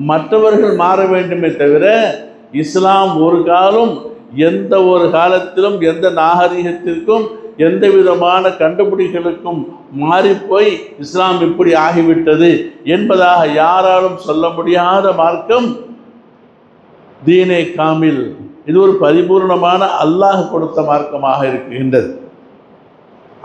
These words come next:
அரபிய மொழியிலே, அரபி பாஷையிலே இரண்டு வார்த்தைகள் இருக்கின்றது. ரெண்டு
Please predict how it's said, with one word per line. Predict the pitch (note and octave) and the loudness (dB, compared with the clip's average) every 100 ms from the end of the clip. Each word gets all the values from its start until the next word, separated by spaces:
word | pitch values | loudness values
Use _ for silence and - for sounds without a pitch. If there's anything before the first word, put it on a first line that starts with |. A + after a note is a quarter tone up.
| C3 | 0
அரபிய | D#3+ E3+ F3 D#3 | 2 2 2 2
மொழியிலே, | D3 C#3 C3 D3+ G3 G#3+ - - - - _ B2+ | 0 0 0 2 2 0 -6 -14 -20 -20 _ 0
அரபி | C#3+ F#3 G3 E3+ | 2 4 4 2
பாஷையிலே | D#3 D#3+ D#3+ E3 F3 D3+ C3 E3+ A3 C4+ - - _ _ | 0 0 -4 -2 0 2 2 -2 -4 -10 -20 -20 _ _
இரண்டு | A#2+ D#3 F3+ F#3+ F#3 D3+ | -2 2 2 2 0 2
வார்த்தைகள் | C#3+ D#3+ G3 - F#3 F3+ E3+ | 2 0 -2 -4 -2 0 0
இருக்கின்றது. | D#3 D#3+ D#3 D#3+ C#3+ - - - - - - - - _ _ _ - | -2 -4 -2 0 -2 -4 -14 -20 -20 -20 -20 -20 -20 _ _ _ -6
ரெண்டு | C#3 F3 | -2 0